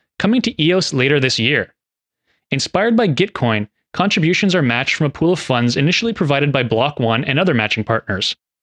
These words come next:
With the magic of quadratic funding, more matching funds go to the projects with more unique donors.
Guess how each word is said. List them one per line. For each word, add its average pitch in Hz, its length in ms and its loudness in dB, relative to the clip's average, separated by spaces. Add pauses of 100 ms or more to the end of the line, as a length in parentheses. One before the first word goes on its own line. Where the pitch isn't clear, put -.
(240)
With 120 120 0
the 120 80 0
magic 139 320 0
of 139 100 0
quadratic 123 480 0
funding, 151 500 0 (300)
more 175 240 2
matching 190 380 2
funds 123 400 0
go 147 80 0
to 139 80 2
the 127 100 -2
projects 117 560 -2
with 127 140 -2
more 120 240 2
unique 117 400 0
donors. 123 520 -2